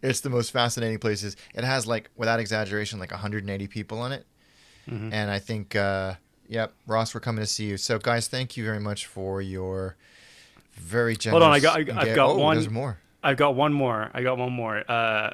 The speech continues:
Speaker 2: Mister Craig McCormick and myself got into a bit of a, uh, Twitter spat.
Speaker 1: Oh, yes.
Speaker 2: Uh, Craig of, uh, Glen, Glen Effric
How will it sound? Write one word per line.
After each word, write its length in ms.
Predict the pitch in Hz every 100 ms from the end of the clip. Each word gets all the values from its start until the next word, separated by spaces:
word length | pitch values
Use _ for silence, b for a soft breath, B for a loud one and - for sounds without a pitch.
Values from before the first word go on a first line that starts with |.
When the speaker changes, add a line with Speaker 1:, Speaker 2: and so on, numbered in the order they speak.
| -
Speaker 2:
Mister 220 | 151 135
Craig 260 | 131 143 123
McCormick 420 | 123 - 131 120
and 100 | 113
myself 340 | 110 - 110
got 140 | - 107
into 180 | 107 120
a 40 |
bit 160 | 104 113
of 100 | 101
a, 140 | 98 - -
uh, 240 | 104 95 104
Twitter 220 | 110 117
spat. 400 | 113 110 92 104
Speaker 1:
Oh, 20 |
yes. 1000 | 98 85 90 90 90 87 - - - - -
Speaker 2:
Uh, 380 | 123 113 110 113 -
Craig 460 | - 131 123 117 -
of, 400 | 120 117 101 113
uh, 280 | 110 113 110
Glen, 340 | 117 113 113
Glen 180 | 110 113
Effric 280 | 110 -